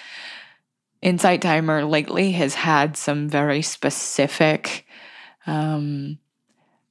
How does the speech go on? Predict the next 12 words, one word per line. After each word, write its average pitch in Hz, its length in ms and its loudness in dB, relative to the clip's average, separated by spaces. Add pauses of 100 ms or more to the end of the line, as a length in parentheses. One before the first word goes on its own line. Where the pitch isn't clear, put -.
(300)
anxiety 156 840 4
calming 151 640 0
routines 151 920 -2 (360)
that 151 220 4
are 143 160 2
directed 143 880 0 (120)
at - 300 0
when 180 560 0 (120)
there 175 280 4
are 160 220 4
uncertain 165 600 -2
times. 220 680 -6